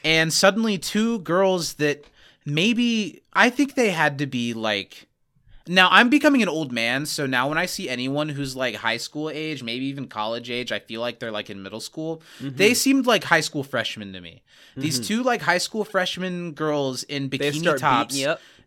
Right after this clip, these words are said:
Speaker 1: in bikini tops, come up to me and start silently dancing directly next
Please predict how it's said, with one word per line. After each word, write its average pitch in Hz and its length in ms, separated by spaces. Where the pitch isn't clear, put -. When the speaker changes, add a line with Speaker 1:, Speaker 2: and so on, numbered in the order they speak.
Speaker 1:
in 175 180
bikini 196 400
tops, 170 320
come 208 240
up 214 140
to - 100
me 180 240
and 175 160
start 196 320
silently 185 600
dancing 151 640
directly 165 520
next 156 240